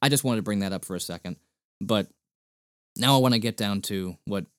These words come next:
was really cool about this. So we got Boba Fett showing up right there. He's got his hood on. He's looking all cool with his sticks on his back. All right. And base-, he-, he's, he just, he wants the armor, which, you know,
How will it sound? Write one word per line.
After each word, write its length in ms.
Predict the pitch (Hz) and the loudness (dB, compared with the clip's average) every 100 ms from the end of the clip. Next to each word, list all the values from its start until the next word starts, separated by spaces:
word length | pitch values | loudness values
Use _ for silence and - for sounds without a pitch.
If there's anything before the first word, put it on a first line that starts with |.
| _ | _
was 220 | 104 98 | -4 -4
really 200 | 104 95 | -4 -6
cool 200 | 85 90 | -6 -8
about 220 | 82 76 71 | -8 -10 -10
this. 160 | 71 | -6
So 160 | - 110 | -4 -2
we 100 | 123 | 0
got 220 | 143 127 | 0 0
Boba 280 | 110 104 101 | 0 0 -2
Fett 240 | - 85 | -4 -4
showing 320 | - 101 85 85 | -6 -6 -6 -8
up 180 | 76 87 | -8 -10
right 200 | 80 - | -10 -12
there. 240 | 76 73 _ | -14 -16 _
He's 80 | 113 | -6
got 80 | 107 | -4
his 140 | 90 | -4
hood 180 | - 104 | -4 -4
on. 260 | 98 92 | -2 -2
He's 140 | 92 90 | -4 -6
looking 200 | 95 95 | -6 -4
all 140 | 92 | -6
cool 380 | 92 98 87 87 | -4 -4 -4 -6
with 120 | 87 | -8
his 140 | 92 87 | -8 -6
sticks 440 | - 87 - - | -6 -8 -6 -6
on 80 | 98 | -6
his 120 | 82 | -8
back. 400 | 82 82 85 - _ _ _ _ | -8 -8 -8 -14 _ _ _ _
All 140 | 113 | -2
right. 240 | 107 85 - _ _ _ _ _ _ | -2 -2 -8 _ _ _ _ _ _
And 380 | 120 117 110 104 - _ 160 139 - | -2 2 2 0 -4 _ -16 -12 2
base-, 280 | 151 151 - | 4 4 2
he-, 140 | 156 - | -2 2
he's, 220 | 175 147 | 2 2
he 120 | 160 | 2
just, 160 | 170 165 | 0 2
he 80 | 175 | 2
wants 220 | 180 190 | 2 2
the 140 | 175 | 2
armor, 340 | 165 123 87 - _ _ _ _ _ _ - | 2 2 0 -6 _ _ _ _ _ _ -2
which, 500 | 117 - - - - | 0 0 -4 -8 -6
you 80 | 127 | -2
know, 320 | 107 98 95 | 0 -2 -4